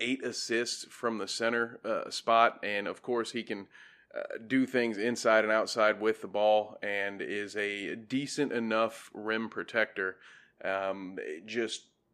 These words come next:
so many things there for you to make the case. The really, the knock against him is the fact that despite all of those things I just said, his team finds himself,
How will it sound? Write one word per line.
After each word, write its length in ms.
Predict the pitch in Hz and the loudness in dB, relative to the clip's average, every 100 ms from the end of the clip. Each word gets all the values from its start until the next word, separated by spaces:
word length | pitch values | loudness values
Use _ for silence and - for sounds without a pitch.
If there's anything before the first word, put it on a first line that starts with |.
| _ _ _ _ _ | _ _ _ _ _
so 300 | - 156 156 | 4 8 8
many 260 | 147 139 | 8 4
things 360 | 131 139 131 107 | 4 4 4 4
there 400 | 117 117 113 110 | 8 8 6 2
for 100 | - | -6
you 120 | 113 117 | -2 0
to 80 | |
make 220 | 110 113 110 | 0 0 -2
the 80 | |
case. 380 | 95 131 120 - | -6 0 0 0
The 100 | 110 | -4
really, 380 | 117 143 156 139 | 0 2 2 0
the 100 | 120 | 0
knock 340 | 117 120 143 | -2 0 0
against 360 | 143 123 110 - | -2 -4 -4 -6
him 400 | - 190 170 156 _ - - | -6 -4 -4 -6 _ -20 -10
is 160 | 104 120 | -6 -2
the 100 | 123 | 0
fact 340 | - 127 123 | 4 4 4
that 140 | 127 117 | 0 -2
despite 400 | 113 - 131 147 | -4 4 6 6
all 200 | 131 127 | 6 4
of 80 | 110 | 2
those 200 | 107 - | 0 -2
things 240 | 110 104 | -4 -4
I 80 | 98 | -6
just 280 | 98 98 - | -6 -8 -4
said, 180 | 98 | -2
his 220 | 101 120 - | -2 -6 -6
team 260 | 131 117 | -4 -4
finds 320 | - 110 107 | -2 -2 -2
himself, 640 | 101 98 - 104 95 - | -6 -8 -2 -2 -2 -10